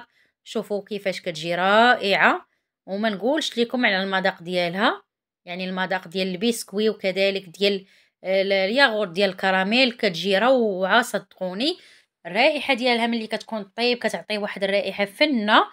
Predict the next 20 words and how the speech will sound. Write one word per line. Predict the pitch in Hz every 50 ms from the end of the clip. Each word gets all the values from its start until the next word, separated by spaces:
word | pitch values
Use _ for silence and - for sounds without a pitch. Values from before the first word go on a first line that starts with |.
| - _ _ _ _ _ _ _ _ _ _ _ _ _ _ _ _ _ _ _ _
وهذا | - 240 254 254 262 233 226 208
هو | 190 180 180 196 240
الشكل | 240 - - - - - 226
الأول، | 214 220 208 - - 190 - - 190 190 180 170 165 202 247 311 370 349
كذلك | - - 233 220 208 208 202 196 202
الشكل | - - - - - 226
الثاني. | 208 196 196 - 208 190 180 180 185 214 277 392 392 _ _ _ _ _ _ _ _ _ _ _ _ _ _ _ _ _ _ - -
خرجت | 208 196 180 180 196 196 -
ليا | 208 202 196
كمية | 196 196 202 196 196 196 190 190
كثيرة | 190 - - - 277 269 247 220 208 196
ما | 196 196
شاء | 185 - 202 - -
الله. | 185 185 180 202 233 294 359 381 - - _ _ _ _ _ _ _ _ _ _ _ _ -
وكانت | 302 330 339 320 294 269 254 240 - 262 254 247 226 - 233
الوصفة | 220 214 208 214 208 - - 226 214
ديالي | 185 208 208 202 202 202 214 196
هي | 185 190 202 262 311
هذه | 277 247 240 233 202 226
اليوم | 202 208 196 185 185 185 190